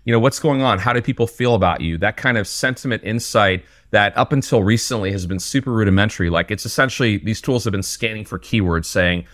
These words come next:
someone said, like, an expletive <laughs> or someone said bad things about you, right? And it, it, that was, that was how simplistic the N L P or natural language processing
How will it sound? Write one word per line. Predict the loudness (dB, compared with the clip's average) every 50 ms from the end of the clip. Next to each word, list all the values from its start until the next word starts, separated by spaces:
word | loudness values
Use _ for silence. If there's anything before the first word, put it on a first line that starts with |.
| -20 _ _ _
someone | -6 0 0 2 2 2 0
said, | 0 2 2 4 4 4
like, | 4 2 2 0
an | 0 0
expletive | 0 -2 -2 -2 0 2 4 6 6 6 6 4
<laughs> |
or | 4 2
someone | 0 0 -2 -2 0 0 0 -2
said | 0 2 4 4 4 4 0 -2 -14 _ -20 -10 -4
bad | 0 0 2 2 0 0
things | 2 2 2 2 2
about | 2 2 2 4
you, | 4 4 6
right? | 6 4 4 2 2
And | 0 -2 -2
it, | -4 -6 -6
it, | -6 -2 2
that | 2 2
was, | 2 2 2
that | 2 2
was | 2 0
how | 0 -2 -2
simplistic | -2 -2 -4 -2 0 0 0 0 0 -4 -2 -2
the | -2 0
N | 2 2
L | 2 2 0
P | 0 0 2 4 4 4
or | 4 4
natural | 2 2 0 0 0 0 0
language | 2 0 -2 -4 -4 0
processing | 0 0 0 0 -4 -8 -6 -4 -2 -2 -2 -4